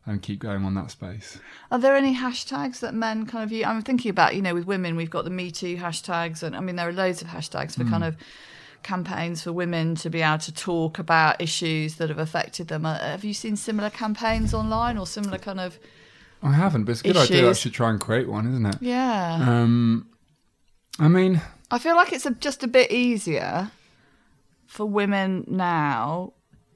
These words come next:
Speaker 2: to know where to go for help, or to
Speaker 1: Mm.
Speaker 2: know how to find a community that might be talking about issues that are relevant for them. And I kind of, I'm thinking, obviously, 'cause I do a lot of talks with boys in school, how do we,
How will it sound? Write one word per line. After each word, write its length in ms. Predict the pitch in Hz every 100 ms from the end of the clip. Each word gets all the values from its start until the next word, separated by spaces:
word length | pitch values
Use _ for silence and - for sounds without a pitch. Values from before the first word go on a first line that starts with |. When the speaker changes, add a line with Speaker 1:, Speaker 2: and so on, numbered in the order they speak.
| _ -
Speaker 2:
to 140 | - 202
know 300 | 208 202 190
where 180 | 190 185
to 140 | 196
go 400 | 160 185 165 147
for 160 | 156 156
help, 480 | 175 143 85 -
or 100 | 160 113
to 140 | 104
Speaker 1:
Mm. 40 |
Speaker 2:
know 580 | 175 165 165 160 165 160 - _
how 240 | - 214 185
to 140 | 175
find 420 | 160 180 175 170
a 60 | 160
community 600 | 160 170 165 160 - 143
that 120 | 147
might 180 | 165 135
be 80 | 160
talking 300 | 160 160 160
about 240 | 156 143
issues 400 | 160 - 156 156
that 120 | - -
are 40 |
relevant 400 | 160 156 151 -
for 100 | 165
them. 240 | 160 147
And 100 | 143
I 60 | 160
kind 240 | - 190
of, 100 | 170 -
I'm 100 | 180
thinking, 480 | 214 202 185 156 147
obviously, 300 | 165 160 160
'cause 140 | -
I 80 | 165
do 200 | 165 165
a 60 |
lot 120 | 151 131
of 80 |
talks 360 | - 156 - -
with 120 | 147
boys 360 | 160 151 147 143
in 100 | 147
school, 320 | - 160 135
how 280 | 165 175 185
do 120 | 180
we, 480 | 175 165 156 160